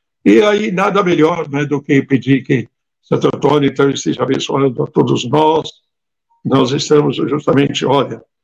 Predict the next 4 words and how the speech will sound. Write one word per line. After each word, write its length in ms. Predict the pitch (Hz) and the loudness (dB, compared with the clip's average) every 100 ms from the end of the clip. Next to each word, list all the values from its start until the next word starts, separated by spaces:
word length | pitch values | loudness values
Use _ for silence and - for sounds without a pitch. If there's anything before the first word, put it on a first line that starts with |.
| _ _ _ _ | _ _ _ _
nove, 520 | 123 127 160 170 139 131 | -2 0 0 -2 -4 -4
dez, 480 | 143 156 151 151 - | 0 2 2 0 -4
onze, 640 | 151 175 196 196 175 190 | -2 0 0 -2 -2 -4
doze, 480 | 143 151 143 123 | 2 4 4 2